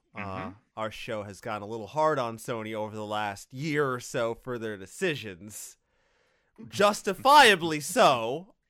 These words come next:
Speaker 1: Uh, but I will give Sony credit where credit is due.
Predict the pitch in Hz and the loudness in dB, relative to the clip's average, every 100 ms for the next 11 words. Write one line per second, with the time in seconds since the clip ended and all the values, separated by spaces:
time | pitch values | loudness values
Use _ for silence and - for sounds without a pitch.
0 | _ 156 156 139 139 139 135 139 208 - | _ 2 4 6 6 4 2 -2 -8 -20
1 | _ _ _ _ - 160 165 190 226 220 | _ _ _ _ -2 0 2 2 0 0
2 | 240 - 220 185 175 - 208 151 135 123 | -8 -4 -2 -2 -4 -2 0 0 -2 -8
3 | - 147 131 123 113 104 101 80 | -4 -4 -4 -10 -14 -12 -10 -12